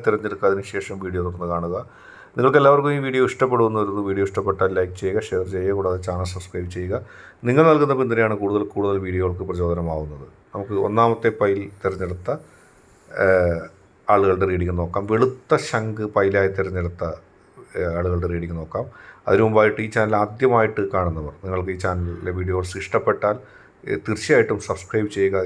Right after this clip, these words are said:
സബ്സ്ക്രൈബ് ചെയ്തതിന് ശേഷം മാത്രം കാണുക. നമുക്ക് ഒന്നാമത്തെ ഫയലിലേക്ക് പോകാം. വെളുത്ത ശംഖ് തിരഞ്ഞെടുത്ത വ്യക്തികളുടെ ഹൃദയത്തിൽ, ആ വ്യക്തിയുടെ ഹൃദയത്തിൽ നിങ്ങളാണോ അതോ തേർഡ് പാർട്ടിയാണോ? നിങ്ങൾ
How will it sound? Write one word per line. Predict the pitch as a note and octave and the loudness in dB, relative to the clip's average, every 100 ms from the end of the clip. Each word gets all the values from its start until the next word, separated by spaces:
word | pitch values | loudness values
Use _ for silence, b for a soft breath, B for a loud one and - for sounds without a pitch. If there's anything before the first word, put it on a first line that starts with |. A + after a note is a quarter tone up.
| F#2 - - | -6 -14 -10
സബ്സ്ക്രൈബ് | F#2+ - G2 | -8 -4 -2
ചെയ്തതിന് | G#2 G2 G2 | 0 -2 -2
ശേഷം | F#2+ F#2+ F#2+ | -8 -8 -10
മാത്രം | G2 - A2+ G#2+ | -10 -4 -2 0
കാണുക. | G2 F#2+ C3 B B B - | 0 0 -4 B B B 0
നമുക്ക് | G#2+ A2+ | 4 4
ഒന്നാമത്തെ | G#2 G#2 G2+ F#2 | 6 2 2 2
ഫയലിലേക്ക് | F#2+ F#2 F#2 F2+ F2+ F#2 | 2 0 -4 -6 -6 -4
പോകാം. | F2+ G#2+ D3+ G2+ | -2 -2 -4 0
വെളുത്ത | A2 A#2+ A#2+ - C3+ - | 2 2 -2 -2 -2 0
ശംഖ് | G#2+ G#2 G2+ G2 - | -4 -2 -6 -6 -4
തിരഞ്ഞെടുത്ത | G2+ F#2+ F#2 - F2+ - - b b b - | -4 -4 -8 -6 -6 -6 -18 b b b -4
വ്യക്തികളുടെ | G2+ G2 A2 G2+ F#2 E2+ D2 - _ - | -2 -2 0 0 0 -2 -4 -10 _ -8
ഹൃദയത്തിൽ, | F#2 F#2+ F#2 F#2+ E2 - - _ _ _ _ _ - | 2 4 2 0 -8 -10 -16 _ _ _ _ _ 0
ആ | A2 | 2
വ്യക്തിയുടെ | A2 A2 G#2+ G2 A2+ G#2 G2 F#2 | 2 0 -2 -2 -4 -2 -2 0
ഹൃദയത്തിൽ | G2 F#2 F#2 D2+ - _ G2 | 0 0 -4 -10 -14 _ -8
നിങ്ങളാണോ | F#2+ G#2+ G#2+ G2 F#2+ F#2+ F2+ b b b b - | -2 2 4 2 0 -8 -12 b b b b -6
അതോ | G2 G2 | -2 2
തേർഡ് | G2 F2+ F#2 | 2 4 2
പാർട്ടിയാണോ? | F2+ F2 D#2 D2+ E2+ | 2 -2 -4 -6 -4
നിങ്ങൾ | F#2+ | -2